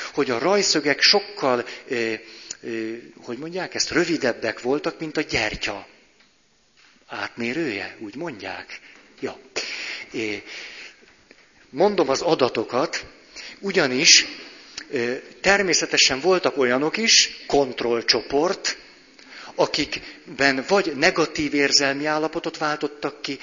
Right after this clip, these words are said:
vagy pedig hagyták őket olyannak, amilyenek. Ö, ö, és hogyha semlegesnek írták le magukat, ők voltak a harmadik csoport. A következő derült ki.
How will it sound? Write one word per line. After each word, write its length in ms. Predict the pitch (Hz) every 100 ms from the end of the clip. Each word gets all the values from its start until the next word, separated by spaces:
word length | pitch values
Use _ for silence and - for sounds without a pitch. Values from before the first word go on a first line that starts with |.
| -
vagy 180 | 208 202
pedig 240 | 170 156
hagyták 520 | - 220 - 160 139 139
őket 300 | 131 - -
olyannak, 460 | 185 151 131 127 143
amilyenek. 680 | 139 123 113 104 107 - - _
Ö, 200 | 170 160 135 - - -
ö, 60 | 139
és 400 | 131 143 165 -
hogyha 220 | 147 -
semlegesnek 760 | - 190 180 139 127 - 123
írták 360 | 160 147 131 123
le 100 | 117
magukat, 420 | 143 160 165 147
ők 180 | 165 -
voltak 280 | 131 127 120
a 40 |
harmadik 480 | 117 127 117 110 107
csoport. 460 | - 104 101 101 - - - - -
A 80 | -
következő 640 | - 214 160 - 151 131 127
derült 480 | 127 117 117 110 -
ki. 280 | 107 98